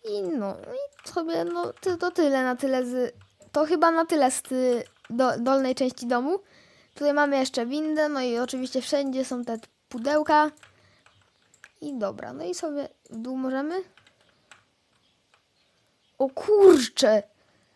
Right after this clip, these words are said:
Co tu jest? Tu mamy jakieś... Możemy strzelać tutaj w to.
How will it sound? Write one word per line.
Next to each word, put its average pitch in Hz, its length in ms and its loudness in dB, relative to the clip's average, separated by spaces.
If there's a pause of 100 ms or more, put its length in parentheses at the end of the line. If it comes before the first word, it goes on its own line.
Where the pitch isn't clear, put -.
(180)
Co 302 280 -8
tu 330 220 -4
jest? 370 580 2
Tu 320 80 -6
mamy 311 240 2
jakieś... 320 380 -2 (480)
Możemy 302 340 -2
strzelać 339 640 0
tutaj 262 440 -2
w - 100 -20
to. 247 320 -4